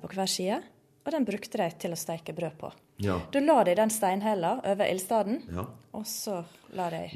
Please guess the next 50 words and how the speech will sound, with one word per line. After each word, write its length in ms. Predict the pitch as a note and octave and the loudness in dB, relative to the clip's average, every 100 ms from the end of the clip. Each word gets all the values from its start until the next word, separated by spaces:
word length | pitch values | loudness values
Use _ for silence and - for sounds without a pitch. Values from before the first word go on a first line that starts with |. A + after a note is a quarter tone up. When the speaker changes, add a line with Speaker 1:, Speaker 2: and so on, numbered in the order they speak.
| F2 | -4
Speaker 2:
Hvorfor 480 | G2+ G2 - - A2 | 2 2 0 0 2
må 140 | G#2 | 4
det 100 | G2+ | 4
være 240 | G#2 G#2+ A2+ | 4 4 4
riller 500 | B2 E2+ C#2+ D#2 E2 | 2 2 2 2 2
på, 540 | E2 F2 F2 F2 E2+ D#2 | 2 2 4 2 0 -2
på 100 | E2+ | -4
stein? 360 | - C#3 C4 A3 - - _ _ - | -2 -2 -2 -4 -6 -20 _ _ 2
Speaker 1:
Eh, 280 | A#3 D4 D#4+ | 6 6 6
litt 200 | G4+ F4+ | 4 4
usikker, 540 | F4+ F#4+ C4+ D4+ - | 2 8 10 8 6
men 260 | D4 D#4 D#4 | 0 2 2
det 220 | D#4 F4+ | 2 2
vi 80 | D#4+ | 2
ser, 420 | - F#4 C#4+ G3 | 2 4 6 6
det 120 | A#3+ | 6
er 120 | D4+ | 4
at 100 | C4+ | 4
de 200 | C4+ C#4+ | 2 0
bakstehellene 640 | A#3 A#3 - C4 C#4 G#3+ F#3+ | 0 -2 -4 -2 0 0 -2
som 160 | G3+ | -2
har 100 | A3 | 0
ei 140 | C4+ B3+ | 4 4
glatt 260 | G#3+ A#3+ | 4 0
side 380 | - G#3 G#3 G#3+ - | 0 0 2 2 2
og 260 | G#3 G3+ - | 2 2 2
ei 120 | A#3 | 0
side 260 | A3+ G3+ G#3 | 2 0 0
med 120 | G3 | 2
rille, 300 | F#3 G#3 A#3+ E4+ - | 2 2 2 0 -2
så 120 | C4 | 0
er 40 | |
det 100 | A#3 | 2
alltid 300 | G#3+ A3 A#3+ | 2 0 -2
siden 360 | - G3 G3+ G#3+ | 0 0 2 2
med 140 | F#3 | 2
rille 320 | F3 G3+ D4 E4 - | 2 0 -2 -4 -8
de 60 | G#3 | -6
har 100 | F#3 | -4
stekt 360 | - - - - | -4 -4 -6 -8
på. 80 | - - _ _ - | -10 -10 _ _ -14
Speaker 2:
Akkurat. 160 | E2 E2+ | -10 -2
Speaker 1:
Det 80 | - | 2
er 40 | - | 4
alltid 260 | A3+ A#3 | 4 6
der 120 | G#3 | 6
maten 380 | F#3+ F#3+ F3 D#3+ | 6 4 2 -4
ble 140 | D#3+ D#3+ | -2 -2
lagt. 340 | - - - | -2 -6 -4
Speaker 2:
Ja. 100 | - | -4